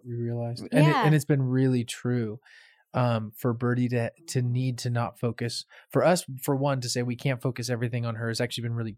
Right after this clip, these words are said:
Speaker 1: good for her,
Speaker 2: Yeah.
Speaker 1: um, which I know can sound counterintuitive to some parents, but it is really good to not give your kids the, the crazy amount of attention to where they're, uh, the only thing that happens, because that can be destructive as well.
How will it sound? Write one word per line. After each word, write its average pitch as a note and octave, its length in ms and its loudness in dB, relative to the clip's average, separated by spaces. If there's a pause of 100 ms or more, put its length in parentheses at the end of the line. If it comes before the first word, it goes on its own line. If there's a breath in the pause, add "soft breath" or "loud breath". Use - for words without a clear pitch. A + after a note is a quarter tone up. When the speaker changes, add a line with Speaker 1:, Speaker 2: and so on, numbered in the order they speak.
Speaker 1:
good B2 220 -2
for A#2+ 160 -4
her, B2+ 220 -4 (480 loud breath)
Speaker 2:
Yeah. B2+ 180 2
Speaker 1:
um, B2 120 0
which A#2+ 300 -2
I C3 60 2
know B2+ 160 0
can A#2+ 280 -6
sound B2 440 -2
counterintuitive A#2+ 720 -2
to A2+ 80 -8
some A#2+ 220 -2
parents, A#2 340 -6
but A2+ 180 -6
it A2+ 120 -6
is A#2+ 140 -2
really A#2 200 -2
good A2 300 -6
to B2 80 -4
not A2+ 180 -4
give A2 160 -6
your G#2+ 100 -10
kids A2 480 -6 (420 soft breath)
the, A#2+ 380 0 (180)
the A#2+ 140 -4
crazy B2+ 340 -2
amount B2 200 -2
of A#2 80 -4
attention A#2+ 380 -4
to A#2 100 -6
where A#2 160 -2
they're, A2+ 260 -2 (440 soft breath)
uh, A#2+ 160 0
the A2+ 200 -4
only C#3+ 280 0
thing C3 200 0
that A#2+ 140 -4
happens, A#2 360 -6
because A#2+ 280 -4
that A#2 140 -4
can B2 100 -8
be A#2+ 80 -2
destructive A#2 500 -4
as A2 140 -8
well. A#2 420 -2